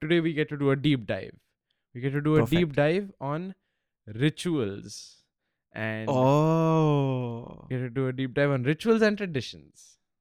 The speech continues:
Speaker 2: Perfect, perfect, perfect.
Speaker 1: That's what the episode is about. So I'm
Speaker 2: Yeah.
Speaker 1: talking rituals like, you know,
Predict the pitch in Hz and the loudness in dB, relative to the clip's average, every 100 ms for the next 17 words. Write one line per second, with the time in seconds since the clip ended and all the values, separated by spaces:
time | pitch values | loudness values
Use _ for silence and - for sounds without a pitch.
0 | _ _ _ _ - 139 165 113 - _ | _ _ _ _ -6 -6 -6 -12 -16 _
1 | 131 147 113 - 127 120 113 _ 143 156 | -10 -10 -14 -14 -14 -14 -20 _ -4 -4
2 | 175 160 165 151 131 143 131 120 98 - | -4 -2 -2 -2 -6 -10 -10 -12 -14 -18
3 | - _ _ _ _ _ 139 131 147 160 | -20 _ _ _ _ _ -10 -6 -2 2
4 | 151 151 151 131 131 - 139 127 123 117 | 2 2 -2 -2 -4 -2 -4 -2 -4 -6
5 | - _ _ _ _ 120 | -8 _ _ _ _ -12